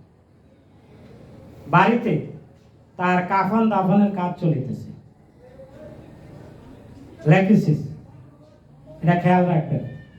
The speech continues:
যখন রোগীলিপি করবেন, রোগীর কাছাকাছি যাবেন,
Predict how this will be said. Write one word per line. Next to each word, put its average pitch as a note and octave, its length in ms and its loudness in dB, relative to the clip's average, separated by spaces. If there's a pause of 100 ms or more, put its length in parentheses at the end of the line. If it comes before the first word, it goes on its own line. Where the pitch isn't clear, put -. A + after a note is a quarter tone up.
(260)
যখন E3 340 4
রোগীলিপি A#3 520 2
করবেন, G#3 420 0 (1400)
রোগীর F#3 340 6
কাছাকাছি A#3 560 0
যাবেন, G#3+ 380 0